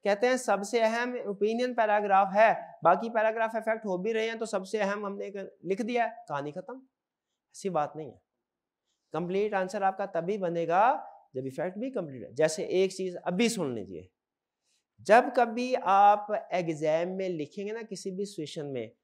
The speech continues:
कि auditor क्वालिफाइड ओपिनियन एक्सप्रेस करेगा, आपने साथ में ये लाइन जरूर लिखनी है, "Auditor shall also explain nature of misstatement या scope limitation in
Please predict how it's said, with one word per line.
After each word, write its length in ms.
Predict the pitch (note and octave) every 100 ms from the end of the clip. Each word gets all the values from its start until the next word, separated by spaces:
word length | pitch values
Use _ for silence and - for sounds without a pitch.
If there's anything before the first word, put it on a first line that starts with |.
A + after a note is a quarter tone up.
| _ -
कि 60 |
auditor 420 | E3+ E3+ E3 F#3+
क्वालिफाइड 640 | G3 E3+ D#3 E3+ F3 F#3 F3+
ओपिनियन 420 | E3+ D#3 D#3+ E3
एक्सप्रेस 460 | D#3 - D#3 D#3 -
करेगा, 420 | C3+ B2+ B2+ D#3 - - - _ _ _ _ _ _ _ _ -
आपने 320 | C3+ E3 F#3+
साथ 300 | F#3 F3 F3
में 80 | F#3
ये 160 | F3 F3
लाइन 260 | E3+ F#3
जरूर 380 | D#3 D3 F#3 G#3+
लिखनी 380 | F3+ - D3+ C#3
है, 500 | C#3+ F3+ A#3 - - -
"Auditor 300 | C#3 D3 D#3+
shall 240 | E3 F3+ D#3+
also 420 | C#3 D#3 D#3+ G#3+
explain 760 | G#3+ G#3+ - E3+ F3+ A#3 B3 E3 - - _ -
nature 460 | D3 E3 E3 F#3+ F#3+
of 180 | F#3 F3+
misstatement 840 | D3 G#3+ A3+ B3+ A#3+ A#3+ A#3+ A#3+
या 80 | G#3+
scope 400 | G#3 - F3+ F3+
limitation 640 | F#3+ F#3 E3+ E3+ E3+ F#3 G#3
in 240 | C#4 D#4+